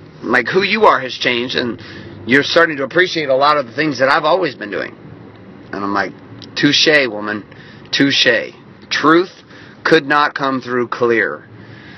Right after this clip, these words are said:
So here's my challenge for you today, and the thing I want you to consider and the thing I want you to look at is this. So here's the thing I want you to consider. Where in your world right now,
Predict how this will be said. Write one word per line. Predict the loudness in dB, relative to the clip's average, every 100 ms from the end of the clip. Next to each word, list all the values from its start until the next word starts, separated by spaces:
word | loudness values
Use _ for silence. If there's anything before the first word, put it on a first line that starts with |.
| -20 -14 0
So | 4 4 2
here's | -2 0 0 0
my | -2
challenge | 0 0 0 0 -4
for | -4
you | -2 -2 -4
today, | -2 0 0
and | -4
the | -2
thing | 2 2
I | 2
want | 0 -4
you | -6
to | -4
consider | -4 -2 2 2
and | 2
the | -4
thing | -4 -2
I | 0
want | 0 -2 -2
you | -2
to |
look | -2 -2 -2
at | -2 -2 -2
is | -4 -4 -4
this. | -4 -4 -8 -10 -14 -20 -20 -20 -20 -20 -20 -20 -20 -20 -20 -20 -20 -20 -20 -20 -20 -20 -20 -20 -20 -20 -20 -20 -20 -20 -20 -20 -20 -20 -20 -20 -18 -18 -18 -16 2
So | 4
here's | 4 4
the |
thing | 2 4
I | 2
want | 0
you | -2
to | -4
consider. | -2 0 0
Where | 2 4 4 2
in | 0
your | 0
world | 2 2 4
right | 4 2
now, | 0 -2 -2 -2